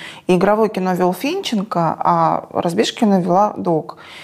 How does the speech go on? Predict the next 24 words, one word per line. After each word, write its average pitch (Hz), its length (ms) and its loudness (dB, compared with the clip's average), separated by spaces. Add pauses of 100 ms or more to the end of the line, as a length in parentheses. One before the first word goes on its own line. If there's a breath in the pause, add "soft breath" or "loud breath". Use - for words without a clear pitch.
(160 loud breath)
И - 40 -2
Фенченко 226 480 2
был 202 300 2
добрый 202 380 2
Гендель 220 520 0
для 185 160 -2
них, 175 220 0
для 175 180 0
всех, 170 300 -2
а 156 40 -2
Разбежкина 202 640 0
какая-то, 196 420 0
значит, 175 400 -2
в 180 80 0
общем, 165 440 -4
лютая, 165 640 0
высмеивающая 175 840 2
все 151 640 0
змея, 180 640 6 (160)
<laughs> - 160 -14
не 208 100 2
знаю, 226 400 0
не 214 140 2
знаю. 202 320 2